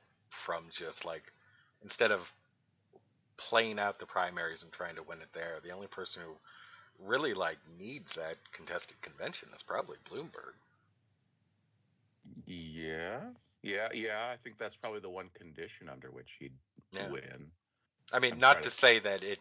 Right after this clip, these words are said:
Speaker 1: means he wins, obviously. The other candidates are, you know, also well positioned to walk away from a contested convention, but Bloomberg's whole strategy is basically to play for one, if he's really trying to, you know,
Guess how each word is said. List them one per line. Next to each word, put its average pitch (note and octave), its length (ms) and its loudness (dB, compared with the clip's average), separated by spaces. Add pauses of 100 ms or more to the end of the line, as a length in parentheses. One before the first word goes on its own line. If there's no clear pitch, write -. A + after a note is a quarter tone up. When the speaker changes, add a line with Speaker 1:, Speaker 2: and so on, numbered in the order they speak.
Speaker 1:
means G2+ 440 -8
he F2 220 -10
wins, - 540 -8
obviously. - 440 -12 (160)
The D#2+ 120 -10
other E2+ 220 -10
candidates D#2 400 -10
are, - 240 -12 (540)
you D#2+ 60 -12
know, D#2 60 -2
also D#2 360 -6
well D2+ 140 -8
positioned D#2 480 -12
to D2+ 80 -12
walk D2+ 260 -10
away D2 140 -12 (100)
from - 220 -14
a - 240 -20
contested - 460 -10
convention, D#2 500 -12
but C#2 100 -14 (160)
Bloomberg's F#2 400 -10
whole E2 160 -8
strategy F2+ 580 -6
is C#2+ 80 -16
basically D2 580 -14
to - 80 -14 (140)
play G2+ 200 -14
for - 180 -14 (100)
one, - 140 -12 (240)
if - 140 -8
he's F#2 320 -8 (440)
really F#2+ 240 -4
trying E2+ 340 -4
to, D#2+ 120 -10 (380)
you - 60 -20
know, C#2 100 -14